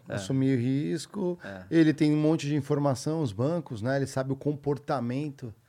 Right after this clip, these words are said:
Speaker 2: das pessoas em
Speaker 1: É.
Speaker 2: determinadas situações.
Speaker 1: Não é à toa que os bancos hoje não são, é, são mais empresas de tecnologia do que financeiras, né?
Speaker 2: Uma
Speaker 1: Porque são
Speaker 2: análise de
Speaker 1: empresas,
Speaker 2: base de
Speaker 1: é,
Speaker 2: dados incrível, né?
Speaker 1: movidas a dados, a análise presi-, preditiva. Então, eles,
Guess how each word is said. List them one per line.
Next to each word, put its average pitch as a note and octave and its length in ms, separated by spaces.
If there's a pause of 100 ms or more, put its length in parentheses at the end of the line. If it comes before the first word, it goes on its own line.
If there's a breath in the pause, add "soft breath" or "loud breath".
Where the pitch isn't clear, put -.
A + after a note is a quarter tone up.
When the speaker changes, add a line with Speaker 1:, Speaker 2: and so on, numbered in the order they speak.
(440 soft breath)
Speaker 2:
das B2 160
pessoas B2+ 560
em A#2+ 60
Speaker 1:
É. A2+ 100
Speaker 2:
determinadas B2 400
situações. C3+ 880
Speaker 1:
Não B2+ 100
é C3+ 60
à C#3 100
toa C3 320
que D3+ 140
os C#3 80
bancos A#2+ 440
hoje B2 440
não C3 180
são, A#2 840
é, G#2 120
são G2+ 200
mais A#2+ 240
empresas A#2+ 440
de A2 80
tecnologia G#2+ 680
do A#2+ 120
que B2 600
financeiras, A2 800
né? G2 120
Speaker 2:
Uma G2 80
Speaker 1:
Porque G#2+ 340
são A#2 120
Speaker 2:
análise A#2 220
de C3 60
Speaker 1:
empresas, A2+ 400
Speaker 2:
base A#2+ 220
de B2 40
Speaker 1:
é, B2+ 40
Speaker 2:
dados B2 360
incrível, D3 540
né? G#2+ 40
Speaker 1:
movidas A2 520
a A2 80
dados, G2+ 1040
a F#2+ 720
análise G#2 500
presi-, G#2 380
preditiva. G#2 1080
Então, F#2+ 200
eles, - 340